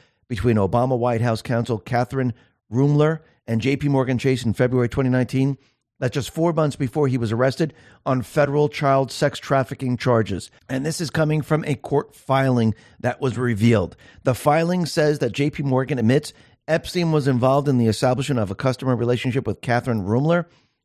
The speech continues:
who was the longest-serving White House general counsel under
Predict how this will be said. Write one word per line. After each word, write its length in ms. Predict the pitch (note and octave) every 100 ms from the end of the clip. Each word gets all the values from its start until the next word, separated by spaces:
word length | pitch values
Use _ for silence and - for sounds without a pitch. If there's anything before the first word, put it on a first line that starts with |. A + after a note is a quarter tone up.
| -
who 80 | A2
was 180 | B2
the 80 | A#2
longest-serving 720 | A2+ B2 D#3 D3+ - C#3 C3+
White 220 | A#2+ C#3 C3+
House 140 | C3
general 280 | D3 C3+ A#2+
counsel 420 | C3 B2 B2+ A#2+ _ _ _ -
under 500 | E3 G3+ C3 G#2+